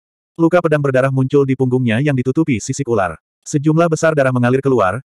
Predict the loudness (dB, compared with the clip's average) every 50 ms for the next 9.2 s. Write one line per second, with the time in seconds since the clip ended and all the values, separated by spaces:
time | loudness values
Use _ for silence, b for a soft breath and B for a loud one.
0 | _ -4 0 0 2 2 2 0 0 0 0 -2 0 0 0 -2 0 -2 -2 -2
1 | 0 0 0 0 0 -2 -2 -2 -2 -4 -6 -6 -6 -6 -6 -4 -2 -2 -2 -2
2 | -4 -4 -10 _ _ _ _ _ _ _ _ _ _ _ _ _ _ _ _ _
3 | _ -2 -2 0 0 0 0 0 -2 0 0 -2 -2 -2 -4 -8 _ _ _ -2
4 | 0 0 2 2 2 0 2 2 0 0 0 0 0 0 2 0 2 0 0 0
5 | -2 -2 -2 -2 -4 -2 -2 -2 -2 -2 -2 -4 -6 -6 -8 _ _ _ _ _
6 | _ _ _ _ _ -4 -2 0 0 0 0 0 0 2 2 2 2 2 0 -2
7 | _ _ _ -4 -2 0 0 2 2 0 0 0 0 0 0 0 0 0 0 0
8 | 0 0 0 -2 -2 0 0 2 2 2 2 2 0 0 -2 -2 -2 -2 -2 -2
9 | -4 -4 -6